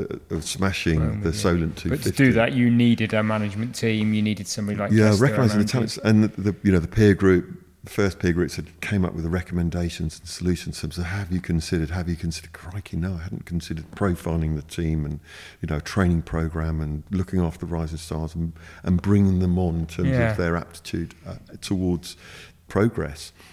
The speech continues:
Speaker 1: And fortunately, they're best in class. You know, within a hundred sites around the United Kingdom, you know, that team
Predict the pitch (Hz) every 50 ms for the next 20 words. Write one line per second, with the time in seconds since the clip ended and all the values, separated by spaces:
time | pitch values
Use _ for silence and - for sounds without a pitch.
0 | - _ - - - - - 85 85 87 87 87 85 - - - - - - -
1 | - - - - 120 117 - - - - - - - - - 80 76 82 92 104
2 | - - - - - - - - - - - - - - - - - - _ _
3 | _ _ - - - - - - 98 92 - 104 101 98 - - 101 95 87 -
4 | 104 107 123 95 65 - - - 92 90 92 87 95 95 98 92 90 82 - -
5 | 113 104 98 92 85 90 80 - - - - - - _ - - - - - 101
6 | 90 92 87 - - 92 85 87 87 87 87 85 82 82 82 80 82 82 87 87
7 | 78 78 - - 92 90 85 82 76 76 71 80 85 85 98 90 80 85 87 -
8 | - - - 92 87 85 82 82